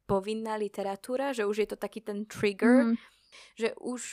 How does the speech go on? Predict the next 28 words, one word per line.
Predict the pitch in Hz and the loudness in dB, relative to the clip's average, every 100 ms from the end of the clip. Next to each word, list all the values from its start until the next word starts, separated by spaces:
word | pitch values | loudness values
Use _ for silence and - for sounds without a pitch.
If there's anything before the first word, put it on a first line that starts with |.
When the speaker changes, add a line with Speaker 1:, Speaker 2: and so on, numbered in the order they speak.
| - | -14
Speaker 1:
už | - 226 226 | -8 -6 -4
nechceš | 233 - 233 | -4 -2 -4
ísť | 226 214 208 | -4 -8 -8
just | 196 240 214 190 | -6 -6 -8 -10
do | 196 | -10
toho, | 196 - 208 202 | -6 -4 -2 -2
lebo | 196 | -4
niečo | 190 190 - | -6 -8 -8
musíš | 196 190 190 202 - 190 - | -8 -8 -8 -6 -6 -8 -10
čítať, | - - 208 | -12 -10 -12
je | 208 | -12
to | 202 196 _ | -14 -16 _
povinné. | 202 185 190 185 185 104 214 - - - | -2 -2 -4 -8 -12 -14 -16 -20 -20 -14
Že | - | -4
automaticky | - 208 233 240 214 220 - 214 | 2 2 2 -2 -6 -8 -8 -10
ti | - | -10
to, | - 196 | -8 -4
vieš, | 190 262 240 | -2 -2 -4
znechucuje | 202 196 - 220 - - | -6 -8 -8 -6 -6 -6
proste | - - - - | -6 -8 -8 -10
tú, | 185 - 185 196 | -10 -6 -6 -6
tú | - | -6
literatúru, | 196 196 - 196 - 214 220 | -4 -4 -6 -8 -8 -12 -10
čo | - | -4
je | 320 - | -4 0
celkom | - 240 233 | 0 0 -2
dobrý | 208 202 202 208 202 | -8 -8 -8 -10 -12
point. | - 220 214 | -12 -10 -10